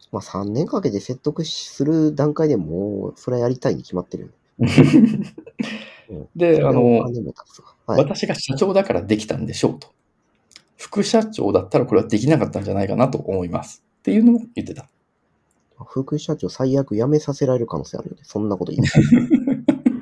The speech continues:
Speaker 1: こいつ大丈夫かって思ったら、
Speaker 2: 大丈夫かだよ。
Speaker 1: 手-、手回しっていうか、うん。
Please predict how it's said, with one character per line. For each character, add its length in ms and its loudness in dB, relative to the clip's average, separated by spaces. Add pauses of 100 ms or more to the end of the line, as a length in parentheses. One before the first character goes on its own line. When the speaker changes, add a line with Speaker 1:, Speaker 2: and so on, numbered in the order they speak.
(140)
Speaker 1:
こ 60 -4
い 40 -4
つ 200 -6
大 200 0
丈 140 0
夫 100 -4
か 140 -6
っ 60 -16
て 100 -6
思 140 -2
っ 40 -12
た 140 -10
ら、 140 -4 (180)
Speaker 2:
大 160 2
丈 180 0
夫 120 0
か 120 -2
だ 120 -8
よ。 60 -10 (640)
Speaker 1:
手-、 200 -14 (120)
手 120 -6
回 200 0
し 320 -10
っ 120 -20
て 80 -6
い 40 -6
う 40 -10
か、 240 -6
う 40 -16
ん。 220 -10